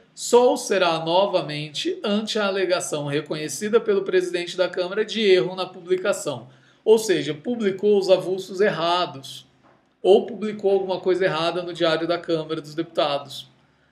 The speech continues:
Aí é aceita o adiamento da discussão para que seja publicada a versão correta, mas o presidente da Câmara tem que reconhecer,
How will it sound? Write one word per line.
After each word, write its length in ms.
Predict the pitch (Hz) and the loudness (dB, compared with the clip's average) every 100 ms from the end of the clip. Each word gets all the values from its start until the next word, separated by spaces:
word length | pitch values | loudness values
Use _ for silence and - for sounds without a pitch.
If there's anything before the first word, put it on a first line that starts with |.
| _ - - | _ -20 -8
Aí 760 | 170 196 185 180 214 277 - - _ _ - | -4 -2 0 0 0 -2 -8 -18 _ _ -4
é 200 | 208 208 | 0 4
aceita 920 | 214 214 - 170 180 175 214 226 - - _ _ _ | 2 0 -2 0 -2 -2 -4 -4 -6 -20 _ _ _
o 140 | 151 | 0
adiamento 640 | 156 151 170 151 143 143 165 | 2 2 0 0 -6 -6 -2
da 100 | 160 | -2
discussão 460 | - 220 214 208 | -4 -8 -4 -2
para 160 | 220 233 | 0 -2
que 80 | - | 0
seja 300 | 202 196 208 | 0 0 -2
publicada 920 | 208 190 220 190 165 160 165 214 220 | -4 -8 -6 -2 0 0 0 0 0
a 100 | 202 | -4
versão 500 | 190 202 196 185 175 | -2 0 0 -2 -4
correta, 520 | 180 233 196 151 131 135 | 2 2 4 2 0 -4
mas 240 | 131 131 | -6 -6
o 60 | 135 | -4
presidente 460 | 151 147 147 147 | -4 -4 -6 -6
da 140 | 160 156 | -4 -4
Câmara 300 | 165 151 156 | -6 -8 -8
tem 180 | 165 | -10
que 60 | 165 | -6
reconhecer, 600 | 180 202 208 208 147 | -6 -4 -4 -2 -2